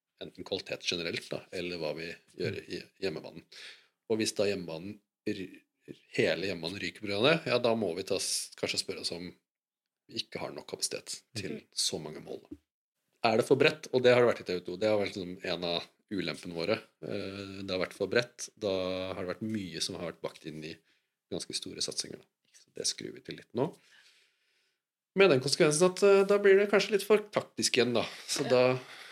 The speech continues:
Speaker 1: men da kommer vi tilbake til, liksom, vi, vi må ha en høyere himmel. Hvor skal vi være litt der fremme? Så vi må, vi sikter,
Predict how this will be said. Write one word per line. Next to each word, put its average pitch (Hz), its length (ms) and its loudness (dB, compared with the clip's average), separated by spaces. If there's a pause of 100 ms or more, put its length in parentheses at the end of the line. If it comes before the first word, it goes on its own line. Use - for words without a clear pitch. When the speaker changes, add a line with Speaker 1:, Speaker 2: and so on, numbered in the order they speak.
(300)
Speaker 1:
men 127 200 2
da 123 120 10
kommer 143 220 2
vi 143 120 2
tilbake 110 280 4
til, 120 140 6
liksom, 117 160 0
vi, 123 60 2
vi 127 180 4
må 123 180 6
ha 120 140 8
en 101 100 0
høyere 95 300 -2
himmel. 92 180 -8
Hvor 95 140 -6
skal 104 160 0
vi 104 80 0
være 90 260 0
litt 98 180 -8
der 98 140 2
fremme? 110 380 0
Så - 100 -6
vi 113 80 0
må, 110 180 -2
vi 110 100 -2
sikter, - 520 -2